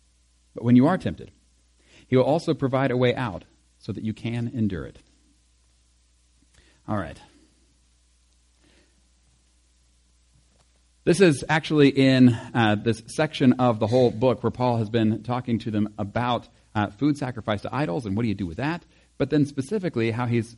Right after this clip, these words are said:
been, uh, talking about the, uh, the willingness believers need to have to actually give up their rights for the good of others. And so it's not enough to ask the question, and we've talked about this before, it's not enough to ask the question,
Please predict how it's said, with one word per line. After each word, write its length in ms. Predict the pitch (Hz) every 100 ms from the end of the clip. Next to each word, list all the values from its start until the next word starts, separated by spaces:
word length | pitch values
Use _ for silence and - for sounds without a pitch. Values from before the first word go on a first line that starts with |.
| _
been, 520 | 123 123 117 113 107 -
uh, 260 | 117 101 95 92 _ _ _ - -
talking 320 | - 143 135
about 320 | 127 123 120 - _ _ _ _ _ _ _ _ _ _ _ _ _
the, 540 | 123 135 131 131 127 127 _ _ -
uh, 340 | 120 107 98 98 - _ _ _ _ _ _ _ _ -
the 180 | 120
willingness 560 | 117 139 175 165 143 131
believers 460 | - 120 127 131 123
need 100 | 120
to 60 |
have 360 | 101 82 78 92 _ _ _ -
to 120 | 107
actually 360 | 123 - 127
give 320 | 107 104 135 143
up 260 | 139 123 _ -
their 240 | 117 110
rights 360 | 117 117 107 - -
for 160 | 117
the 80 | 110
good 160 | 107 98
of 100 | 90
others. 380 | 78 - - _ _ _ _ _ _
And 140 | 110 104
so 80 | 113
it's 140 | 110
not 180 | 123 151
enough 220 | 156 147
to 100 | -
ask 220 | 123 131
the 60 | 117
question, 340 | 117 - 110
and 80 | 107
we've 100 | 101
talked 160 | 110 104
about 160 | 104
this 100 | -
before, 200 | - 101
it's 40 | 98
not 100 | 135
enough 180 | 131
to 100 | -
ask 160 | 120 123
the 80 | 113
question, 420 | 113 107 104 98